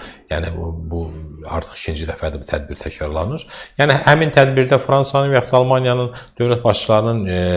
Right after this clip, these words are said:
bu qeyri-formal tərkibdə iştirakı və sairəsi, e, mən düşünürəm ki, bu əslində, e, bir dəfə, e, sınaqdan keçirildi və çox uğursuz oldu. Yəni, konkret bir dəfə, m, bu,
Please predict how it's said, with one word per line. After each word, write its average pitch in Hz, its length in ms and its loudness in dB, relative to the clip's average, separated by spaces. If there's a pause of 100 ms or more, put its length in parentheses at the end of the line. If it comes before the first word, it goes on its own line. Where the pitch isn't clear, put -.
(160)
bu 98 100 2 (440)
qeyri-formal 87 640 2
tərkibdə 87 400 -2
iştirakı 90 540 -2
və 85 120 0
sairəsi, 92 460 0 (400)
e, 139 80 -6
mən 208 320 -2
düşünürəm 190 320 2
ki, 175 140 4 (120)
bu 160 160 4
əslində, 143 460 4 (320)
e, 107 220 4
bir 127 160 4
dəfə, 113 340 6
e, 92 560 4
sınaqdan 104 480 4
keçirildi 101 480 4
və 143 80 4
çox 139 160 8
uğursuz 98 400 2
oldu. 71 180 -2
Yəni, 90 160 4 (240)
konkret 101 400 4
bir 95 140 2
dəfə, 92 240 4 (320)
m, 82 480 -2 (840)
bu, 90 540 -6